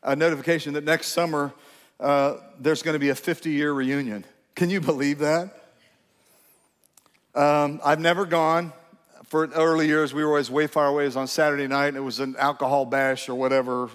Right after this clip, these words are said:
uh, from time to time, and I didn't have any desire to go. But, you know, I was talking to Dixie, and I, I,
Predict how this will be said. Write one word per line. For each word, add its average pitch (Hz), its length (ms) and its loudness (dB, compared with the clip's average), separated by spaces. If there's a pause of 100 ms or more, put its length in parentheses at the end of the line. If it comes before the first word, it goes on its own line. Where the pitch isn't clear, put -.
(240)
uh, 123 220 -2 (180)
from 135 180 -4
time 127 280 0
to 117 40 -8
time, 131 320 -2
and 120 80 -2
I 131 60 0
didn't 127 220 -8
have 127 120 -2
any 123 100 -6
desire 117 340 -2
to 117 80 -6
go. 123 200 -2
But, 120 140 -4 (460)
you 151 80 -6
know, 165 120 0
I 170 100 2
was 147 120 -4
talking 156 280 -2
to 135 40 -8
Dixie, 151 300 -4
and 143 80 -2
I, 156 80 0
I, 156 240 -2